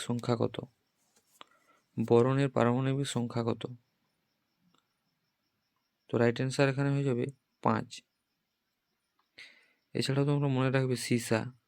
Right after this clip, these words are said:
সীসার পারমাণবিক সংখ্যা হলো বিরাশি।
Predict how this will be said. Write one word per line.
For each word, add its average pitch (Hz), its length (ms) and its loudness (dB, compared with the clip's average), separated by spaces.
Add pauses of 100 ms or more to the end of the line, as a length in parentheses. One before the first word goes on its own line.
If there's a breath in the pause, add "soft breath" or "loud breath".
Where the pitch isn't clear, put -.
(140)
সীসার 135 400 0
পারমাণবিক 127 560 0
সংখ্যা 123 340 -2
হলো 120 160 -2 (1160)
বিরাশি। 117 560 4